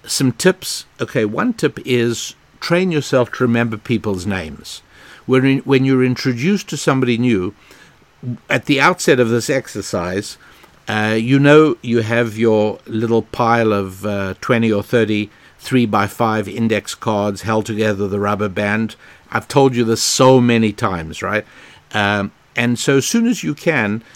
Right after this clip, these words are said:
you, you, you, you sort of turn aside and just get a moment of privacy,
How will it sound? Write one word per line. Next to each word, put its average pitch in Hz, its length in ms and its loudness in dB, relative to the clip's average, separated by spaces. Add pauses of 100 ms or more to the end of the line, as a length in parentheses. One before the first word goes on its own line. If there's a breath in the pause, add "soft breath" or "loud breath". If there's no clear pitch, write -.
(140 loud breath)
you, 123 420 2
you, 123 460 -4
you, 131 380 -4
you 135 300 -6
sort 139 200 2
of 123 140 -4
turn 165 280 4
aside 131 520 -2
and 117 120 0
just 113 200 -6
get 120 140 0
a 113 40 2
moment 117 340 2
of 110 100 -8
privacy, 135 640 0